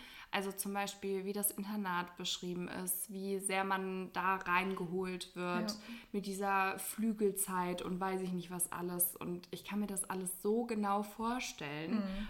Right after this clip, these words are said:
Speaker 1: Und das finde ich so toll. Also das
Speaker 2: Ja.
Speaker 1: habe ich ja auch zum ersten Teil schon in der anderen Folge gesagt, dass man so ein paar Seiten lesen muss, bis wirklich die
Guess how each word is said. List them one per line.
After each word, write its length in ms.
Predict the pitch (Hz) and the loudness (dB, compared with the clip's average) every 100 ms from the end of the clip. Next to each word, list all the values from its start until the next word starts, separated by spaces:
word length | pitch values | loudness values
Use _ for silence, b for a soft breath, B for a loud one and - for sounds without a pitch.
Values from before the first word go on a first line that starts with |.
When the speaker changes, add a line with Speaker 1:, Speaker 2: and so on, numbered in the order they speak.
| - | -6
Speaker 1:
Und 160 | 190 190 | -4 0
das 240 | 202 - | 0 0
finde 200 | 170 160 | -2 -6
ich 100 | 151 | -8
so 120 | - 139 | -10 -10
toll. 280 | - 139 135 - | -8 -6 -4 -2
Also 200 | 175 180 | 0 0
das 200 | 185 190 | 0 0
Speaker 2:
Ja. 40 | |
Speaker 1:
habe 140 | 202 | -2
ich 80 | 208 | -4
ja 120 | 202 | -4
auch 120 | - - | -4 -4
zum 180 | 185 | -4
ersten 340 | - 190 - 208 | -2 -2 -2 -4
Teil 280 | 214 196 202 | -6 -6 -4
schon 240 | 202 190 | -6 -6
in 100 | 190 | -4
der 140 | 180 | -2
anderen 240 | 185 185 190 | -2 -2 -4
Folge 340 | - 196 190 | -6 -6 -6
gesagt, 480 | 180 180 185 185 - B B B B B - | -6 -2 -2 -2 -8 B B B B B -4
dass 420 | 190 185 - - | -2 2 2 0
man 540 | 196 190 185 180 180 - | -2 -2 0 0 -2 -2
so 140 | 180 | -4
ein 80 | 185 | -2
paar 180 | - 202 | 0 0
Seiten 340 | 190 185 185 | 0 0 -2
lesen 380 | 185 196 202 196 | 0 0 0 -2
muss, 220 | 196 196 | -2 -4
bis 280 | - 185 - | -4 -4 0
wirklich 460 | 185 208 208 196 - | 0 2 0 -2 -2
die 540 | 185 185 180 170 175 | -2 0 2 2 0